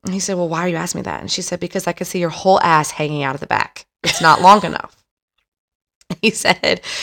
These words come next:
"Yeah, I got it from our seven-year-old son's bathroom." <laughs> So she's kinda irritated, but, you know, you know how you are.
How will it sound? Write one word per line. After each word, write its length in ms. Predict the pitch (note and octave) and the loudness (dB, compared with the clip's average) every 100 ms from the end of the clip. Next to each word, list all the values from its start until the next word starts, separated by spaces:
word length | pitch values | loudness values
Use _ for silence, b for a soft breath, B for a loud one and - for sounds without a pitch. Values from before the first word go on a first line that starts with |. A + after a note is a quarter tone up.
| B B - | B B -8
"Yeah, 160 | F#3 E3 | -2 -2
I 80 | D#3+ | 0
got 220 | E3+ E3 | 0 0
it 120 | - | 0
from 300 | - E3 D3+ | -2 -2 0
our 160 | D3 D3 | -2 -2
seven-year-old 540 | - D#3+ D#3 D3 C#3+ | -4 -4 -2 -4 -4
son's 380 | - D3+ C3 - | -4 -4 -4 -4
bathroom." 440 | - - - - F3 | -4 -2 -4 -6 -4
<laughs> 60 | - F4+ - - - - B4+ G4+ C5 - - - - B2+ - A2 - - B B B - | 2 2 4 2 4 6 6 6 4 0 0 -6 -4 -4 -4 -4 -6 -8 B B B 2
So 120 | C4+ | 4
she's 240 | - C4+ | 6 4
kinda 240 | - C#4 C4+ | 4 6 6
irritated, 720 | - G3+ G3 - F3+ F3 E3+ | 4 2 2 0 4 4 4
but, 360 | E3+ D#3+ D#3 - B B B B B - | 2 2 0 -6 B B B B B 0
you 120 | A3 | 2
know, 200 | E3 C#3+ - | 2 0 2
you 100 | B3 | 4
know 60 | |
how 100 | G#3+ F#3 | 4 2
you 140 | D#3 | 2
are. 280 | C#3 B1+ | 0 -2